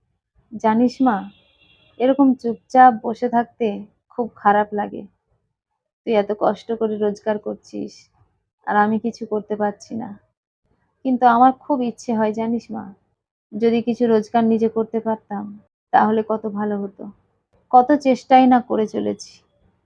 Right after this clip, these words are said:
কিন্তু কোথাও কোনো কাজ পাচ্ছি না।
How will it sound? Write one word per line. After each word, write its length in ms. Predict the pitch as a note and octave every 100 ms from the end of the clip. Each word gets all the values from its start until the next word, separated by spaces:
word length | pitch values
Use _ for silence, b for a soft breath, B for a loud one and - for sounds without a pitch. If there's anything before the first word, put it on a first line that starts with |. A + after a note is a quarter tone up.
| _ _ _ _ _ _ -
কিন্তু 220 | B3+ B3+
কোথাও 380 | C4 B3 B3 C#4+ C#4+
কোনো 220 | B3+ A#3
কাজ 240 | A3+ G#3 -
পাচ্ছি 360 | - - - -
না। 120 | B3+